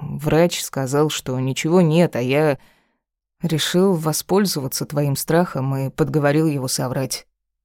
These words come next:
"Зачем?" "Чтобы ты поехала со мной". "Чего не сделаешь ради секса, да?" "И это тоже". Вот так всегда, Артём. Я только тебе доверюсь, и ты показываешь своё истинное "я".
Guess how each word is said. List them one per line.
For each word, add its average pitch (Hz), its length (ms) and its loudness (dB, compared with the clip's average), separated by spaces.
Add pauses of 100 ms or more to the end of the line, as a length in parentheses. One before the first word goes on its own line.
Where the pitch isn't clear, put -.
"Зачем?" 160 760 0 (580)
"Чтобы - 380 -6
ты 170 180 2
поехала 196 460 4
со 214 180 4
мной". 208 400 4 (600)
"Чего - 340 -4
не 165 160 4
сделаешь 156 500 2
ради 151 240 0
секса, 151 440 -2
да?" 156 200 -2 (580)
"И 151 160 0
это 151 300 4
тоже". 185 520 4 (960)
Вот 151 280 -2
так 165 140 0
всегда, 147 420 -2
Артём. - 420 -6 (320)
Я 151 160 2
только 147 300 0
тебе 143 220 -2
доверюсь, 147 500 2
и - 60 -6
ты 151 120 -2
показываешь 143 640 -2
своё 139 280 0
истинное 139 500 -2
"я". 131 300 -6